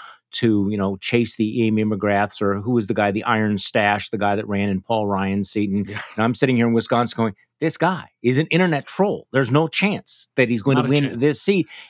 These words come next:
Speaker 1: And yet, you know, Hollywood falls in love with him and M S N B C falls in love with him. And I'm saying,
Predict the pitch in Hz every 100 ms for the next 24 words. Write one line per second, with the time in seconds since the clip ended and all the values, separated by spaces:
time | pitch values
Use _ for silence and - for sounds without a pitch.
0 | _ 131 131 127 120 180 202 - 113 101
1 | - 196 202 143 117 110 117 107 110 101
2 | 101 92 95 139 156 147 220 185 156 156
3 | 220 190 156 123 113 110 101 101 95 104
4 | 117 117 143